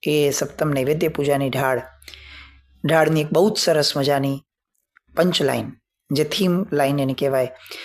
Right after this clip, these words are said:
"જીમ જીમ જીનવર પૂજીએ રે, તીમ તીમ ધ્રુજે કર્મ સલૂણા."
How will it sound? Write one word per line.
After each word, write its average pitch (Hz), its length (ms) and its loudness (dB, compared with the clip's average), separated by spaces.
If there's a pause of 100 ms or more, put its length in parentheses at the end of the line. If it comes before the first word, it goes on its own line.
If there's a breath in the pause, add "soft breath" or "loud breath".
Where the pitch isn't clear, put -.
(280 loud breath)
"જીમ 170 320 2
જીમ 151 320 2
જીનવર 147 540 2
પૂજીએ 143 800 0
રે, 117 200 -4 (600 soft breath)
તીમ 170 240 2
તીમ 143 260 -2
ધ્રુજે 147 500 2
કર્મ 143 440 0
સલૂણા." 117 540 -6